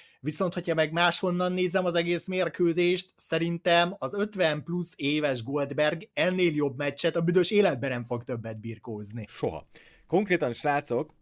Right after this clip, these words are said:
Speaker 2: megnéztük tegnap a, a Watch Party kellős közepén, amikor így ke-, ö,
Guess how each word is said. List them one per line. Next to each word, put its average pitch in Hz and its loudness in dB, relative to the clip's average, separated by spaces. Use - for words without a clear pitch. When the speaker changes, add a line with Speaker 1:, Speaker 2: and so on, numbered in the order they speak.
Speaker 2:
megnéztük 117 -2
tegnap 92 -2
a, 90 -10
a 95 -2
Watch 104 -4
Party 92 -10
kellős 92 -4
közepén, 90 -8
amikor 87 -8
így 90 -8
ke-, 107 -2
ö, 95 -8